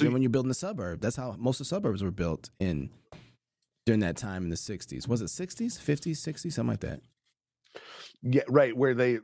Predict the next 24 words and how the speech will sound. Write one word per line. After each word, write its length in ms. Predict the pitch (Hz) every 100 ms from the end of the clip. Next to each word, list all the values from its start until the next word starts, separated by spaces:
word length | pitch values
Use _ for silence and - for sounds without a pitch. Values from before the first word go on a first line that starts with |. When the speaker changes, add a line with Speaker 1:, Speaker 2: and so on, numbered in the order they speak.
| 110
Speaker 2:
they 160 | 95 117
said, 300 | 104 123 113
"We're 140 | 110
gonna, 220 | 107 110 95 _ - -
we're 280 | 95 98 110
gonna 140 | 107 104
make 220 | 101 101
all, 140 | 104 101
the 260 | 101 98
all-white 420 | 92 107 107 104
neighborhoods." 720 | 95 98 101 107 117 - - - - - -
Speaker 1:
Well, 280 | 143 135 -
I, 120 | - -
yeah, 300 | 135 143 135 -
yeah, 300 | 131 107 80 - _
that 160 | 127 131
was 140 | 131
part 280 | - 131 131
of 120 | 104
it, 120 | 98
Speaker 2:
Yeah. 100 | 107
Speaker 1:
and 320 | 98 104 95 92
they 140 | 117
couldn't, 580 | 110 151 139 110 104